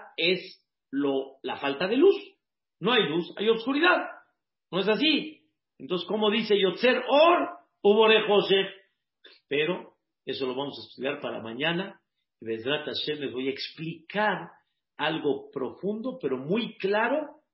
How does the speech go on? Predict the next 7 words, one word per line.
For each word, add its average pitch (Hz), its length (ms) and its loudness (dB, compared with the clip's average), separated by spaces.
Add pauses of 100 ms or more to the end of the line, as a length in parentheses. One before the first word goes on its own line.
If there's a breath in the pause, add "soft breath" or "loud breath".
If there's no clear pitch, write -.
(140)
hermosísimo, 185 1300 -6 (300)
y 127 80 -8
lo 123 140 -6
que 127 100 -6
vamos 147 280 -6
a 127 60 -12
aprender 131 600 -6